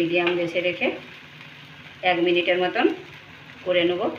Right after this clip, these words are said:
আমি প্রথমে একটা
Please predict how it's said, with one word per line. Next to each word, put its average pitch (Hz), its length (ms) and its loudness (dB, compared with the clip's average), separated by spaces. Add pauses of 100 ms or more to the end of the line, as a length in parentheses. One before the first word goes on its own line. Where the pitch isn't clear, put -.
(2500)
আমি 185 160 -6 (260)
প্রথমে 190 340 -2 (100)
একটা 190 140 -4